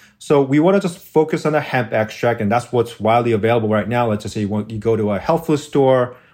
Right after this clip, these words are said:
or if you stop by Doctor Tina's, uh, website to purchase C B D, or even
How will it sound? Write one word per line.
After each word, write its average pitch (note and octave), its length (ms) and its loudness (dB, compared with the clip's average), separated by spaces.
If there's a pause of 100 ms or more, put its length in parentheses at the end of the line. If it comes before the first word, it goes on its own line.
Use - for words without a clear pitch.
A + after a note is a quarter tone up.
(160)
or G#2 80 -4
if G2+ 120 -6
you G#2 60 -4
stop A2 240 0
by G#2 100 0
Doctor G2+ 260 -2
Tina's, D3+ 540 0
uh, A#2 400 2 (240)
website B2 400 0
to G#2+ 100 -8
purchase A2+ 400 -4
C A#2 160 -2
B A2+ 140 0
D, A#2 200 0
or G#2 200 -2
even A2+ 440 -2